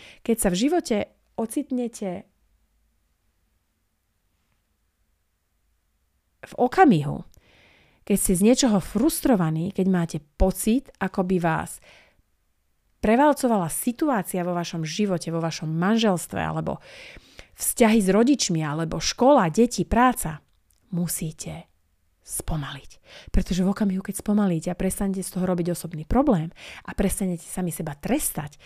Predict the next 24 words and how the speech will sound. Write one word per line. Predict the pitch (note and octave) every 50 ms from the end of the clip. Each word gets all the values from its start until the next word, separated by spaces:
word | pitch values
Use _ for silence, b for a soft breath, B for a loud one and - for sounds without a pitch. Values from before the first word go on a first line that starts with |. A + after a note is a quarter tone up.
| B B B B B
zistíte, | - - - F#3 D#3+ - - - E3 D#3+ - - G3+ A3 B3+ - _ -
že | - F3+ E3+
ste | - - - E3 -
tu | -
čosi | - - - F3+ - - E3 -
totálne | - D#3+ D#3 - E3 D#3 D#3+ D#3 D3+ C#3+
prerástli. | D3 - - C#3 - - - - - - - A3 F#3 - _ _ _ _ _ _ _ b b b b b b b b b b b b b b b b b b b b b b b b _ _ _ _ _ B B B B B B B B B B B B B B B B B B -
Uznanie | B3+ C4+ D4 F4 F#4 F4 C#4+ A3
skutočnosti, | - - - - D#4 - F#4 - - A#3+ G#3+ G3 - -
že | A3 G3+ F3+
frustrácia | - - A#3 C#4 C4+ - - B3 A3+ G#3+ - - G#3+ G3 F#3
je | F3+
znakom | F#3 F#3+ F3+ E3 - E3 D#3
rastu, | E3+ G#3 B3+ B3 - - A3+ G3
vám | F3 F3+ E3 D#3+ D#3 D#3 D#3 D#3+ - - - _ _ _ _ _ _ _
umožní | A3+ G#3+ G#3 A3 G#3 G3+ G3 F3 E3+
urobiť | - G3 F#3+ F3 F3 E3 -
kro-, | - - E3+ - - -
urobiť | G#3 G3 F#3 F3+ E3+ E3 - -
krok | - - F3 - -
späť | - - - - D4 C4+ - -
a | E3
byť | - G3+ - -
strategický, | - - B3 C#4 C4+ - F3+ D3+ E3 - - - - - G#3 G3+ _